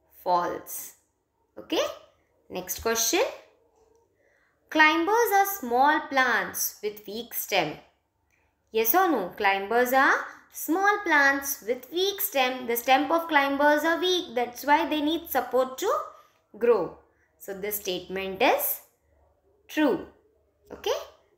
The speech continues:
Next question. Tall and strong plants are called creepers. Is this statement is true?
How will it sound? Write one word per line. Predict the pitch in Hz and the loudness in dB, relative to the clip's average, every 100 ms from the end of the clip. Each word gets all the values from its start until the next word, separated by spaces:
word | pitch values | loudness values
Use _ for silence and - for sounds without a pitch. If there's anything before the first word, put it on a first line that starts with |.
| _ _ | _ _
Next | 190 180 - | -8 -6 -8
question. | - 247 - 370 508 - - _ - - - _ _ _ _ _ _ _ _ _ _ _ _ _ _ - | -2 0 2 0 -2 -4 -16 _ -18 -18 -18 _ _ _ _ _ _ _ _ _ _ _ _ _ _ -2
Tall | 208 240 294 311 311 | 2 4 4 4 4
and | 294 269 | 2 0
strong | - - 214 226 277 277 | -4 0 2 2 2 2
plants | 240 240 262 226 208 - | 4 4 4 0 -4 -8
are | 196 - | -8 -6
called | 220 220 320 330 | 2 2 2 -4
creepers. | - 208 208 - 226 185 180 - - - _ _ _ _ _ _ _ _ - | -8 -8 -8 0 0 2 -2 -4 -14 -14 _ _ _ _ _ _ _ _ -10
Is | 190 214 | -6 0
this | 330 | 0
statement | 330 269 247 269 294 | 2 2 2 0 2
is | 320 320 | 2 0
true? | - 349 | -2 0